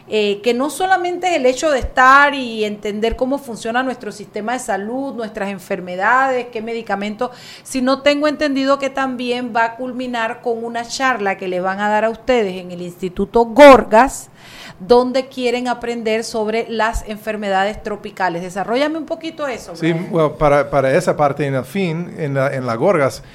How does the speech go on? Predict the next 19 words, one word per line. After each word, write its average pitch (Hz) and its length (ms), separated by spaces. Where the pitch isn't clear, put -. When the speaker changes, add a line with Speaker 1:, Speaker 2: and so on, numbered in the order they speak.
Speaker 2:
no 190 200
estamos 165 480
dando 139 500
la, 120 320
la 175 120
charla. 110 480
Speaker 1:
No, 262 160
la 226 100
están 233 260
Speaker 2:
Eh, 175 140
estamos, 175 480
Speaker 1:
recibiendo. 143 280
Speaker 2:
exactamente, 135 800
y 135 280
es, 135 280
es 175 200
un 196 140
buen 190 160
punto. 156 480